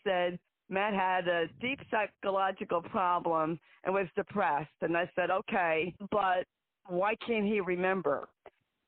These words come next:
It took, that was February. In May, might have been May or June, I put my foot down because Matt would say, he said to me, "What time is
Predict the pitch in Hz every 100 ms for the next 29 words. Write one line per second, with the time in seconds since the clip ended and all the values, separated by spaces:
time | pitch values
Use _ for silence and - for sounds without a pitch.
0 | - 226 220 - - 277 262 - 196 202
1 | 247 208 - 214 196 180 170 156 151 151
2 | 180 196 _ _ _ - _ _ 214 214
3 | 202 208 214 214 175 156 165 185 - _
4 | _ _ _ _ _ _ - 196 247 220
5 | 208 202 190 180 214 214 185 180 233 185
6 | 175 - 277 370 - 180 143 143 127 113
7 | 113 _ _ _ _ - - - _ 226
8 | 226 254 233 233 226 - - - - -
9 | - 226 240 262 - 254 220 - 247 240
10 | 233 233 240 277 254 - 262 226 233 220
11 | 196 226 - - 240 233 220 196